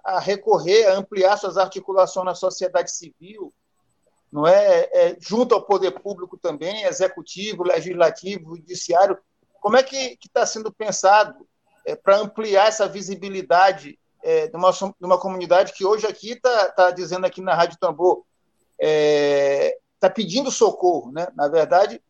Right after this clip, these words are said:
a pauta foi pedida pra gente, a gente, a gente tinha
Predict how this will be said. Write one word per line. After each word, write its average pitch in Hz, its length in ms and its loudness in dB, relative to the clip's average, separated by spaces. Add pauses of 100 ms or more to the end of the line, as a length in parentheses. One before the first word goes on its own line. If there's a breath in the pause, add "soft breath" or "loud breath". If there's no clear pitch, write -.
(460)
a 123 80 -4
pauta 240 380 2
foi 208 160 -2
pedida 190 400 -8
pra 180 220 -2
gente, 233 300 -10
a 214 60 -8
gente, 208 340 -14
a 190 100 -2
gente 208 360 -14
tinha 247 420 0